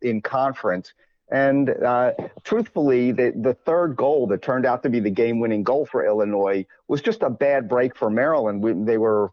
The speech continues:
uh, Illinois was kind of on the attack. Maryland had a good opportunity to clear,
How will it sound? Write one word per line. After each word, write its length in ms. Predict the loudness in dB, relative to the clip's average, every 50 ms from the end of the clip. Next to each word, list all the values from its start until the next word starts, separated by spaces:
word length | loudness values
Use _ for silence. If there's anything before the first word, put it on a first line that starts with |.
| _ -4 -2
uh, 220 | 0 0 0 0 0
Illinois 440 | 0 0 2 2 2 2 2 2 2
was 160 | 2 0 -2
kind 260 | -4 -4 -4 -4 -2 -2
of 80 | -2
on 200 | 0 -2 0 0
the 100 | -2 -4
attack. 440 | -4 -6 -4 -4 -2 -2 -2 -4 -4
Maryland 420 | -2 0 0 0 0 0 -2 -4
had 180 | -4 -4 -4 -4
a 40 | -4
good 220 | -2 -2 -2 0
opportunity 680 | 0 -2 -2 -2 -4 -4 -2 -2 -2 0 0 0 -2 -2
to 100 | -2 -4
clear, 640 | -6 -6 -8 -4 -2 0 0 2 2 2 0 -2